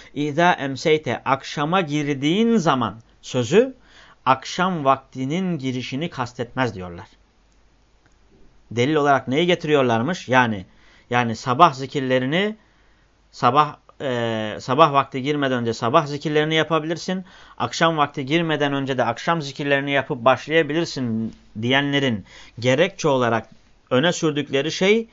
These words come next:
şudur. Diyorlar ki hadislerde şöyle ifade geçmektedir. "İza emseyte", akşama girdiğin zaman. Diyorlar ki bu türlü ibare, yani mesela "İza emseyte", akşama girdiğin sözü, bu ibare ve buna benzer ibareler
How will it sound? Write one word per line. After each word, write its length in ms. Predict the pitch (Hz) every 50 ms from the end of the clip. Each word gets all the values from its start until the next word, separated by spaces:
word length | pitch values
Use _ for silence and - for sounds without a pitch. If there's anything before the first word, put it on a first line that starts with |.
| _ - - - _
şudur. 420 | - - 165 151 120 117 104 104
Diyorlar 420 | 117 135 160 180 175 190 214 208 175
ki 240 | - 135 107 - - _ - - - _
hadislerde 720 | - 123 127 131 143 127 - 139 147 147 151 147 175 175
şöyle 360 | - - 175 175 175 175 165
ifade 360 | 156 156 160 151 156 156 180
geçmektedir. 720 | 170 160 135 - 127 127 117 113 - 127 127 165 190 190 -
"İza 300 | 143 143 135 147 165 170
emseyte", 680 | - 147 147 143 - - 165 151 135 - 117 92 - - - - - - - - -
akşama 440 | 135 135 - - 156 147 165 185
girdiğin 500 | 165 139 143 147 147 131 139 139 175 175
zaman. 320 | 165 131 127 107 101 95 85 - _ _ _ _ _ _ - - - - - 131
Diyorlar 380 | 135 156 180 180 202 208 202 -
ki 240 | - 160 143 127
bu 140 | 151 214 196 -
türlü 360 | - 170 165 160 170 185 185
ibare, 540 | 151 151 135 147 143 139 123 117 104 92 - _ _ _ - - - _ -
yani 260 | 131 143 147 156 151
mesela 440 | 160 170 160 - 156 156 170 180 -
"İza 300 | - 143 135 165 170 156
emseyte", 460 | 156 151 - - 170 160 156 156 131
akşama 380 | 127 139 - - 151 160 170
girdiğin 420 | 160 143 147 147 127 147 165 180 165
sözü, 380 | - - 151 131 110 113 98 85
bu 220 | 98 113 151 185 170
ibare 440 | 165 151 131 135 135 143 156 170
ve 120 | 170 160 139
buna 240 | 143 156 170 165 160
benzer 300 | 160 156 131 160 165 156
ibareler 640 | - 135 127 127 139 139 135 135 160 196 220